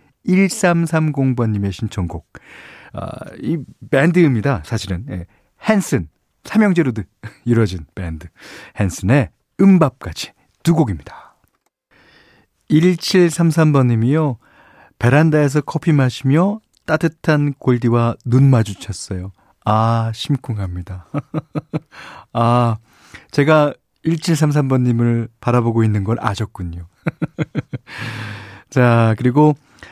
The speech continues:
사삼칠공 번님은 오전 시간 걸으며 운동할 때 현디 목소리를 듣습니다. 음악도 너무 좋고 현디 목소리도 듣기가 참 편안합니다.라고 해주셨어요. 모두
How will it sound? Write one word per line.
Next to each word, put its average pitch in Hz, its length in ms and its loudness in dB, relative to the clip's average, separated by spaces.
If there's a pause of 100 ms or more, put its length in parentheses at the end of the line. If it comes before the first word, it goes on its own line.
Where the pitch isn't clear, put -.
(100)
사삼칠공 131 760 0
번님은 113 520 2 (460)
오전 139 300 4
시간 135 500 0 (240)
걸으며 123 520 2
운동할 151 480 4
때 82 260 -10 (220)
현디 120 220 2
목소리를 92 760 -2
듣습니다. 85 580 -6 (560)
음악도 113 400 2
너무 156 240 4
좋고 147 400 -2 (240)
현디 151 220 2
목소리도 120 640 -2
듣기가 98 400 -8 (140)
참 107 320 -4 (180)
편안합니다.라고 82 1300 -6 (320)
해주셨어요. - 400 -14 (260)
모두 104 480 2